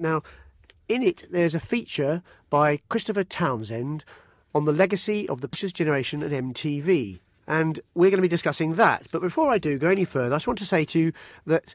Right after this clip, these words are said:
it is possible to subscribe to the magazine from which we are talking about the feature, um, for a mere twenty-nine pounds, which gets you ten issues. That's ten issues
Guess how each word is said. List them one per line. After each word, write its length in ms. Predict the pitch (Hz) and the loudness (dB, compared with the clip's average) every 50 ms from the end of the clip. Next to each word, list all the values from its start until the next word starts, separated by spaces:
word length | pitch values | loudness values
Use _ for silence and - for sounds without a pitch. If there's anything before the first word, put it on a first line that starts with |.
| - - | -2 0
it 80 | 180 | 2
is 100 | 277 285 | 2 0
possible 160 | - 170 180 | 0 0 -2
to 80 | 165 151 | -2 -2
subscribe 500 | 143 - 160 151 - - 247 254 254 233 | -4 -4 -4 -4 -2 2 4 4 4 2
to 80 | - 143 | 0 -2
the 40 | 131 | -2
magazine 400 | 139 139 123 127 127 143 143 135 | -2 -2 0 0 0 -2 0 0
from 140 | 151 156 156 | 0 0 0
which 240 | 202 - - - | 0 0 -2 -2
we 160 | 160 160 156 151 | 0 2 2 4
are 340 | 147 139 139 139 135 120 - _ _ _ _ _ _ _ _ _ _ _ - | 4 4 4 4 2 0 -4 _ _ _ _ _ _ _ _ _ _ _ 4
talking 340 | 196 180 - 135 135 123 123 | 4 4 4 4 0 -4 0
about 400 | 113 139 139 127 123 - - - _ _ _ _ _ _ | 2 2 2 2 2 0 -6 -12 _ _ _ _ _ _
the 80 | - 123 | -12 -12
feature, 560 | - - 175 160 131 - - 113 98 127 139 - - - _ _ _ | -6 -4 -4 -4 -4 -6 -8 -6 -6 -6 -6 -10 -14 -20 _ _ _
um, 260 | - 160 165 160 156 - | -2 0 0 0 -2 -2
for 320 | - - 175 170 170 170 - - | 0 2 4 4 4 4 2 0
a 40 | 185 | -2
mere 280 | 180 240 277 269 240 214 | 0 0 2 2 2 2
twenty-nine 440 | - 240 220 196 214 196 190 185 | 2 0 0 2 4 4 4 2
pounds, 380 | 175 - 175 151 127 117 104 98 | 0 0 0 0 0 0 -2 -4
which 140 | 120 117 - | -8 -10 -10
gets 160 | 185 160 - | -8 -8 -8
you 80 | 165 - | -8 -8
ten 500 | - - - 226 226 220 220 214 208 190 - | -8 -6 -2 -2 -2 -2 -2 -2 -4 -4 -4
issues. 600 | - 185 175 - - 107 92 92 87 90 87 101 135 | -2 -4 -4 -4 -6 -8 -8 -8 -8 -10 -10 -8 -8
That's 260 | 135 - - - - _ | -6 -6 -8 -10 -12 _
ten 200 | - - 214 202 | -10 -6 -4 -4
issues 600 | 175 135 - - 113 107 110 117 123 127 - | -4 -4 -6 -8 -8 -8 -8 -8 -8 -10 -12